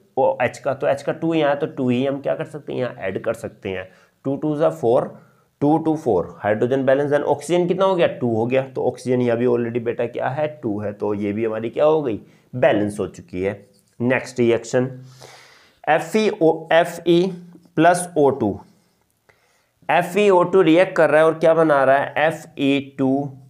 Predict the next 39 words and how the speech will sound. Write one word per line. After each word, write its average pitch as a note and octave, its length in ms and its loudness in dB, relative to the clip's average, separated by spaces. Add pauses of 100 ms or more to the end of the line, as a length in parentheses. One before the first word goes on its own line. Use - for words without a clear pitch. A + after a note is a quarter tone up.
(180)
ओ G#2 320 2 (100)
थ्री। A#2+ 640 -2
इसमें D3 340 -2
हम B2 180 -2
वो B2 140 2 (100)
फॉर्मूला A2 400 2
जो A2+ 200 2
भी D3 140 -2
हमने C3+ 220 0
बताया G#2+ 320 2
था A2+ 120 -2
वो G#2+ 160 -2
हम G#2 200 -6
यहाँ G2 140 -4
पर - 120 -4
लगा G2+ 380 0
सकते - 380 -10
हैं। F2+ 160 -6
क्या, B2+ 260 0 (480)
एक E3+ 240 2
ही F3 60 -2
कंपाउंड C#3 460 2
में D3+ 160 0
थ्री C#3+ 260 2
और D3+ 140 4
यहाँ A2 160 2
पर C3 140 -2
टू G2+ 240 -4
है, F2 160 -14 (400)
लगा C#3+ 320 2
दो, F3+ 120 2 (580)
टू D3+ 160 4
यहाँ C3 180 6
लगा D3+ 260 6
दो, D#3+ 200 4 (120)
थ्री G2 160 -4
यहाँ A2 180 2
लगा E3+ 240 2
दो, E3 200 -6